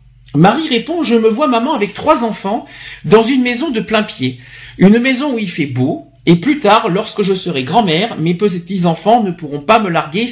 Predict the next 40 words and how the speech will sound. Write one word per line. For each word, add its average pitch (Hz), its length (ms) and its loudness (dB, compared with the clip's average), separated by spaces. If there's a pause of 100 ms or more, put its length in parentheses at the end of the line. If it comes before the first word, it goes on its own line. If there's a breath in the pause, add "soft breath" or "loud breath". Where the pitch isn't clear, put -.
avec 175 220 -2
mon 220 120 0
fauteuil. » - 460 -6 (720 loud breath)
La 175 100 6
question 147 320 -4
suivante, « 220 400 -2
Est-ce 226 160 4
que 277 80 -6
tu 247 160 -6
rêves 247 260 -2
de 196 80 2
remarcher ? » 208 680 -2 (220)
Donc - 160 -16
ça, 127 80 -6
c'est - 100 -4
la 123 80 0
question 127 240 -4
un 175 60 4
petit 135 120 -6
peu 156 180 -2
é-, - 180 -2 (180)
é-, 147 100 2
embêtante, 143 640 0
mais 156 100 0
for-, 131 220 -2
la, 135 140 0
la 131 100 0
réponse 139 320 -2
est 175 60 4
logique. 123 320 0 (460 loud breath)
Marie 190 180 6
qui 214 100 -2
répond, « 190 300 0
J'aimerais 202 400 2
pouvoir 196 340 -2
marcher, 233 400 -2
courir 208 380 -4
et - 20 2
surtout 175 340 -4
danser. 151 540 -2